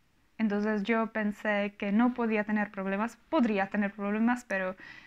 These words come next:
no esperaba tener problemas con mi sistema inmune. Y si los tenía, estaba preparada a lucharlo. Y luego conté todas las ventajas,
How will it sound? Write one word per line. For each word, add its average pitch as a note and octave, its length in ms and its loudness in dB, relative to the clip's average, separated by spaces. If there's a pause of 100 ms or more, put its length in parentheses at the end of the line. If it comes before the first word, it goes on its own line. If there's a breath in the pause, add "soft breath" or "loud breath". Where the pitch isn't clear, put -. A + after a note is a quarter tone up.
(100)
no A#3 140 2
esperaba G3 460 2
tener G#3+ 240 0
problemas A#3+ 520 2
con A#3+ 180 2
mi A#3+ 80 6
sistema B3 420 0
inmune. A#3+ 480 4 (500 loud breath)
Y A3 100 -2
si A#3+ 160 0
los A#3 320 2
tenía, A3 720 4
estaba A3 320 4
preparada G3+ 540 2
a - 20 -2
lucharlo. - 520 -8 (1400 soft breath)
Y A3 600 4 (100)
luego G#3 320 4
conté A3+ 300 2
todas A3 260 -2
las A3 140 0
ventajas, A3+ 1000 2